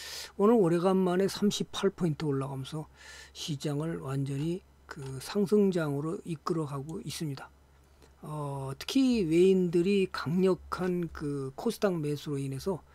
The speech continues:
코스닥장이 상당히 좋은 모습을 보이고 있고요. 어, 또 기관은 대신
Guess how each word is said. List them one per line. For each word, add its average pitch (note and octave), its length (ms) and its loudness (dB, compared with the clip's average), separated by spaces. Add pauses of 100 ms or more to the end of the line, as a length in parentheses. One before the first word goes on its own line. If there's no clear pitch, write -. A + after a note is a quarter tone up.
(460)
코스닥장이 G#3 640 0
상당히 G#3 540 0
좋은 D#3 320 -4
모습을 C#3+ 400 -6
보이고 C3 380 -8
있고요. D#3 320 -6 (800)
어, C3+ 720 -10 (600)
또 F#3 280 0 (580)
기관은 G#3 840 6
대신 E3 500 -4